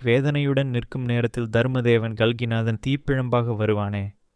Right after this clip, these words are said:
காட்சிநாதனான சிவன் அமர்ந்திருக்க அவன் காலடியில் கடல் எண்ணெய் தொட்டுச் செல்வதை நான் கண்டேன். இதற்குரிய விடையை கண்மணியான மக்களே,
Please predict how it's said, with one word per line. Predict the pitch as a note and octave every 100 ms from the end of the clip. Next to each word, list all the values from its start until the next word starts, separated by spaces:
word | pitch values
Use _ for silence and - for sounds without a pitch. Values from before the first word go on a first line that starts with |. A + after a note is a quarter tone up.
| _ - _ _ _ _ -
காட்சிநாதனான | A#2 A#2+ - C3 A#2+ A#2 A#2 A2+
சிவன் | G#2+ - - C3 C#3+
அமர்ந்திருக்க | B2+ B2 B2+ A#2+ A#2+ - B2 A#2 -
அவன் | - A#2+ A2+
காலடியில் | - A2+ B2 B2 A#2+ A#2
கடல் | - A#2 A#2+
எண்ணெய் | A#2 A2 A2
தொட்டுச் | A#2 A2+ A2
செல்வதை | A2+ A2 A2+ A#2
நான் | A2 G#2+
கண்டேன். | - A2 G#2 G#2+ - - _ _ _ _ _ _ -
இதற்குரிய | C3+ A#2+ - C#3+ D3 D#3
விடையை | B2+ B2 B2 A2+
கண்மணியான | - B2 C3+ C3 B2 A2+
மக்களே, | G#2 G#2+ - B2+ B2